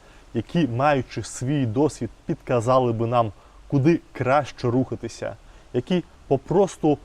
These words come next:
могли би за нас і з нами помолитися. А для того, щоб відрізнити перших від других, пропоную п'ять запитань.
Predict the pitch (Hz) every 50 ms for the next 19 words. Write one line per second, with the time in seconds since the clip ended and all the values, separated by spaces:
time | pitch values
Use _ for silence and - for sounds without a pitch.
0 | - - - 120 127 131 127 113 143 180 180 127 113 123 123 123 120 120 113 120
1 | 139 147 156 165 160 156 - - - - 156 147 143 117 107 110 127 156 175 170
2 | 156 151 143 - - - - - - 139 139 147 165 160 156 131 113 - 101 -
3 | - - - - - _ _ - - - - 127 123 123 147 147 - 180 160 160
4 | 147 - - 147 131 131 127 127 143 127 131 143 139 147 185 208 196 - - 113
5 | 107 - - - 139 131 113 - 123 110 - - 110 113 113 107 110 107 120 160
6 | 185 160 185 170 - - - - 123 113 - 120 120 143 170 175 147 160 156 143
7 | _ _ _ _ _ - - 110 110 113 117 - - - - - - 117 98 101
8 | 110 - 135 120 - 90 85